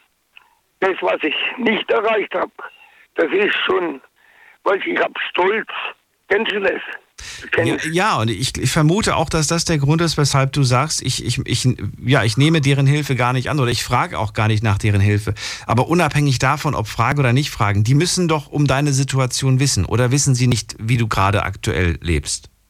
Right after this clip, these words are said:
Speaker 1: Nein, sie hat doch alles abgewendet, meine Ex.
Speaker 2: Das heißt, sie haben auch gar, die haben gar keinen Kontakt zu dir, deine Kinder?
Speaker 1: I-, i-, jetzt im Moment überhaupt nicht mehr.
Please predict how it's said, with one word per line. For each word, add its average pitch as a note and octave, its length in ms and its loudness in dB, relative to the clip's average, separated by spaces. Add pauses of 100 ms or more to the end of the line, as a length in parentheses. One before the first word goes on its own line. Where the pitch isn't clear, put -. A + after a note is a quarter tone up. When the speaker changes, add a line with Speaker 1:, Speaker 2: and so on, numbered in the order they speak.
(200)
Speaker 1:
Nein, E3 320 2
sie F#3 100 2
hat F#3+ 120 0
doch E3 140 0
alles G3 320 -2
abgewendet, G3+ 640 -4 (160)
meine A3 280 -4 (280)
Ex. - 240 -2 (1500)
Speaker 2:
Das C#3 140 0
heißt, F#3 140 0
sie D3+ 120 0
haben F#3+ 180 -2
auch D3+ 140 -4
gar, F3 220 -4
die D3+ 240 -4
haben D#3+ 100 2
gar F#3+ 140 0
keinen G#3+ 180 -4
Kontakt - 380 -4
zu - 120 0
dir, C#2+ 240 0 (160)
deine F#2 220 2
Kinder? D2+ 340 -2 (1080)
Speaker 1:
I-, - 120 2 (120)
i-, D#3+ 140 -4 (100)
jetzt F#3 260 0
im G#3+ 80 0
Moment G3+ 380 -2
überhaupt F#3+ 400 -2
nicht G3+ 240 -2
mehr. G#2 200 -6